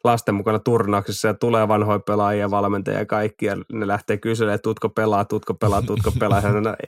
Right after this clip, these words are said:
e-, e-, en tuu, <laughs> en oo koskenut palloa eikä vieläkään tee oikein mieli koskea koko palloa. Et, et, et sinänsä s-, mielenkiintoista ja katsotaan, tuleeko se koskaan itse asiassa. Et, et sit on,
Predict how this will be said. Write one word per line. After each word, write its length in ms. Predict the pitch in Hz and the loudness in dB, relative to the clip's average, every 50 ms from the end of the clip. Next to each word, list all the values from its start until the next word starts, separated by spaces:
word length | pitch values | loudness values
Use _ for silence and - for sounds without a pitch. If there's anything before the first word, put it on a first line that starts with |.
| - - _ | -14 -12 _
e-, 240 | - 107 98 98 - - | -8 -6 -6 -8 -8 -8
e-, 560 | - 123 123 120 123 131 - 160 156 147 131 | -4 0 2 2 2 2 2 2 4 4 4
en 180 | 135 151 180 165 - | 4 4 2 2 2
tuu, 220 | 127 117 107 104 | 2 4 4 4
<laughs> 200 | 107 - - - | 2 0 2 2
en 260 | 165 156 - - 147 139 - | 2 2 4 4 0 2 4
oo 100 | - 151 - | 2 0 2
koskenut 440 | - 147 139 135 - - 120 113 117 - - - - - - - _ _ _ | 2 2 2 2 2 0 0 0 0 -2 -6 -12 -14 -14 -14 -16 _ _ _
palloa 480 | 156 151 156 151 139 131 131 123 123 | 4 4 4 4 4 4 4 4 4
eikä 200 | 123 120 131 123 | 4 2 2 2
vieläkään 480 | 123 131 127 117 113 110 - 110 104 104 | 2 4 4 4 2 2 2 0 0 0
tee 120 | - 110 107 | 0 0 0
oikein 240 | 107 107 117 113 117 | 2 2 0 0 2
mieli 220 | 117 117 110 110 | 2 2 0 2
koskea 340 | - 117 113 110 - 107 101 | 2 0 0 0 -2 -4 -4
koko 240 | - - 98 110 101 - | -4 -4 -4 -4 -4 0
palloa. 480 | - 107 101 101 98 95 95 92 90 92 | 0 0 2 2 0 0 -2 -2 -2 -4
Et, 80 | 85 - | -6 -6
et, 180 | - 85 90 | -6 -6 -4
et 140 | 87 87 101 - | -4 -6 -6 -8
sinänsä 500 | - - - 139 123 107 98 98 110 104 - - | -10 -4 -2 -2 0 0 -2 0 -2 -4 -4 -6
s-, 420 | - 127 - - - - - - - - _ _ - 131 120 117 - - | -8 -10 -12 -14 -16 -16 -16 -16 -18 -18 _ _ -8 -8 -8 -8 -10 -6
mielenkiintoista 840 | - 143 143 131 120 120 117 - - 127 123 117 101 110 104 - - | -2 0 2 2 2 2 0 0 0 2 2 2 0 -2 -4 -2 -4
ja 60 | 113 | -2
katsotaan, 460 | 107 - 127 113 120 107 - 123 120 - | 0 0 0 0 0 0 2 0 0 0
tuleeko 320 | - 123 123 120 117 127 | 0 0 0 0 0 0
se 200 | - 131 123 - - - _ _ _ _ _ _ _ _ _ _ _ _ _ _ _ _ _ _ _ _ | 0 0 -2 -2 -4 -12 _ _ _ _ _ _ _ _ _ _ _ _ _ _ _ _ _ _ _ _
koskaan 500 | - 151 143 - - - - 113 107 104 | 2 2 2 2 0 -2 2 2 2 2
itse 240 | 101 98 - - 92 | 0 -2 -4 -4 -4
asiassa. 600 | 98 95 - 98 95 98 98 - - 101 95 92 | -4 -4 -4 -4 -4 -4 -6 -6 -6 -4 -4 -4
Et, 140 | 92 - 90 | -4 -6 -8
et 140 | 92 - | -8 -6
sit 260 | - 117 113 - _ - | -6 -6 -6 -4 _ -4
on, 180 | 110 110 98 | -4 -4 -4